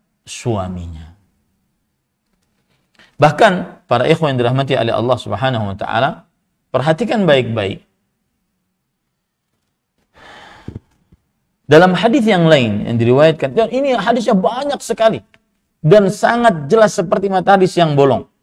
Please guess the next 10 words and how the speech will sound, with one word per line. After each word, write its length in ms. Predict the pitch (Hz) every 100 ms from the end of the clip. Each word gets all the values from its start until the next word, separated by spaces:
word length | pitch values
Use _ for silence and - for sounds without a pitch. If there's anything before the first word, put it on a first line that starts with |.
| _ -
Saya 340 | 190 196 - - -
pilih-pilih 560 | 190 170 170 190 175
agar 460 | 143 143 165 165 - _ _ _
s-, 260 | - - -
para 320 | 165 160 -
perempuan 640 | 160 156 156 196 196 180
tidak 320 | 165 143 143
mudah 480 | 151 190 165 175 151 151
melakukan 880 | 147 135 127 165 170 175 170 - - _
nusyuz, 920 | 160 175 170 247 220 143 90 - -